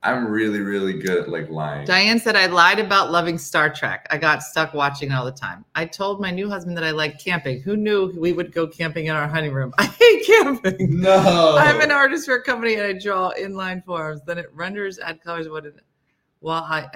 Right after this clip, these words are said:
Speaker 2: that happens, I play games. Even though it was completed, I just didn't wanna do any more work for a while. They never knew I strung out work." Mm-hmm. Hello, Jason.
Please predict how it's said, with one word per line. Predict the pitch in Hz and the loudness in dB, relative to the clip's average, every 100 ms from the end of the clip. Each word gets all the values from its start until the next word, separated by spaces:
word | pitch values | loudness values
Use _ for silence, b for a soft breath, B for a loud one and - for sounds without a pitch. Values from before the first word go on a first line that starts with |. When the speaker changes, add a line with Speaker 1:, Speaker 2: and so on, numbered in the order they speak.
| 160 | -10
Speaker 2:
that | 160 190 180 | -6 -4 -2
happens, | 170 160 160 | -4 -4 -6
I | 160 | -6
play | 180 185 | -6 -6
games. | 240 196 151 - | -4 -4 -6 -12
Even | 247 285 311 | -10 -8 -6
though | 294 269 262 - | -4 -2 -2 -4
it | |
was | 226 226 | -6 -6
completed, | 247 226 254 220 | -8 -8 -4 -4
I | 196 | -6
just | 202 - | -10 -10
didn't | 208 202 | -8 -8
wanna | 196 | -6
do | 190 190 | -6 -4
any | 185 | -2
more | 180 | -4
work | 170 180 175 | -4 -6 -6
for | 156 | -6
a | |
while. | 139 | -4
They | 139 147 | -4 -4
never | 165 165 170 165 | -4 -4 -4 -6
knew | 160 151 139 135 B B B B | -6 -6 -6 -6 B B B B
I | 160 | -10
strung | 160 - 165 | -8 -6 -6
out | 160 - | -6 -6
work." | 127 113 _ _ _ _ 185 | -10 -10 _ _ _ _ -8
Mm-hmm. | 196 196 185 185 190 _ _ _ _ _ _ _ _ _ _ _ _ _ _ _ _ _ _ _ _ _ _ _ _ _ _ _ _ _ _ _ _ _ _ _ _ - | -6 -4 -4 -6 -8 _ _ _ _ _ _ _ _ _ _ _ _ _ _ _ _ _ _ _ _ _ _ _ _ _ _ _ _ _ _ _ _ _ _ _ _ -10
Hello, | 233 147 131 135 | -4 -2 -4 -6
Jason. | 185 208 311 311 311 | -4 -4 -2 -4 -4